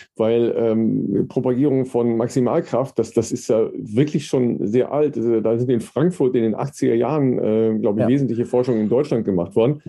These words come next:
Speaker 2: Voll.
Speaker 1: Aber ich sehe es nirgendwo umgesetzt. Ja, schon gar
Speaker 2: Ja.
Speaker 1: nicht in, in Kraftstudios, ja.
Speaker 2: Ja, das ist so schade. Also Birle, Schmidtbleicher, achtziger Jahren.
Speaker 1: Schmidtbleicher war ja der,
Speaker 2: Hannover,
Speaker 1: der, das klassische
Speaker 2: Schmidtbleicher,
Speaker 1: Werk damals, genau.
Speaker 2: überragend,
Speaker 1: Mhm.
Speaker 2: genau. Zumindest die Grundlagen gelegt, ähm, Orientierung,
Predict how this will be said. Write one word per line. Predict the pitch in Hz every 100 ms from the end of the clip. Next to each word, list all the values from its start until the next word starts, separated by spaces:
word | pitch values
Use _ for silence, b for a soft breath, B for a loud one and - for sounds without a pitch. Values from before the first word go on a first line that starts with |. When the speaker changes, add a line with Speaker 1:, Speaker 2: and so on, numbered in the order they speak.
| -
Speaker 2:
Voll. | 147 92
Speaker 1:
Aber | 139
ich | 147
sehe | 165
es | 160
nirgendwo | 143 143 123 180
umgesetzt. | 285 190 107 98 - 120 _
Ja, | - 120
schon | 135
gar | 139
Speaker 2:
Ja. | 127
Speaker 1:
nicht | 127
in, | 123
in | 131
Kraftstudios, | 123 196 196 151 113 98 95
ja. | - 113 - _ _ -
Speaker 2:
Ja, | 139
das | 113 131 139
ist | 151
so | 147
schade. | 135 135 139 131 123 127
Also | - 123 127
Birle, | 117 131 135 131 127
Schmidtbleicher, | - 135 135 127 123 -
achtziger | 123 - 123
Jahren. | 117 117
Speaker 1:
Schmidtbleicher | 135 139 123 123 117
war | 117
ja | 117 113
der, | 110
Speaker 2:
Hannover, | 107 113 117
Speaker 1:
der, | 110
das | - 117
klassische | 135 127 127 123
Speaker 2:
Schmidtbleicher, | 113 117 123
Speaker 1:
Werk | 117
damals, | 101 98 -
genau. | 95 92
Speaker 2:
überragend, | 113 117 135 160
Speaker 1:
Mhm. | 151
Speaker 2:
genau. | 113 113 123 143 196 B B
Zumindest | - 160 -
die | 131
Grundlagen | 156 190 139 123 131
gelegt, | 127 131 151 190 - - -
ähm, | 139 139 135 131
Orientierung, | 135 127 127 - 165 165 165 170 170